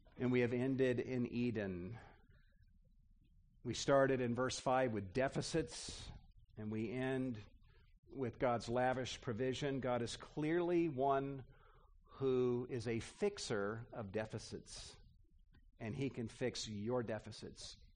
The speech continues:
And in the place of your deficits, God can put lavish abundance, where right now there is emptiness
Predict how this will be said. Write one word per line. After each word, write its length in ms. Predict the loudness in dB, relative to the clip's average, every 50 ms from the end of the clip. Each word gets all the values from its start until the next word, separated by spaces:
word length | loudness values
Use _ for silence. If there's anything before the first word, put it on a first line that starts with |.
| -16 -10 -6
And 140 | -4 -4 -2
in 80 | -4
the 80 | -4 -6
place 420 | -4 0 2 2 2 2 2 0
of 140 | -2 -2 0
your 160 | 2 2 2
deficits, 720 | 2 2 0 -2 -2 -4 -6 -2 -2 -2 -2 -2 -4 -6 -4
God 460 | 0 2 4 4 4 4 2 0 -4 -8 -12 -18 -20 -20 -20 -20 -20 -20 -20 -20 -20 -20 -20 -20 -8
can 240 | -4 0 0 0 0
put 280 | 0 2 2 2 2 0
lavish 1080 | -2 -4 -2 -2 0 0 2 2 2 2 0 0 -2 -2 -2 -2 -4 -6 -6 -10 -12 -14 -10 -10
abundance, 760 | -6 -4 -4 -4 -4 -4 -6 -8 -12 -16 -18 -16 -16 -18 -18 -20 -20 -20 -20 -20 -20 -20 -20 -20 -20 -20 -20 -20 -20 -20 -20 -20 -20 -20 -20 -20 -20 -20 -20 -20 -20 -14 -8 -4
where 120 | -2 -2
right 280 | 0 2 0 0 0 -2
now 260 | -2 -2 0 0 0
there 240 | 0 0 0 0 0
is 240 | -2 -4 -4 -8 -8 -8
emptiness 640 | -8 -6 -6 -6 -6 -4 -4 -6 -8 -10 -14 -16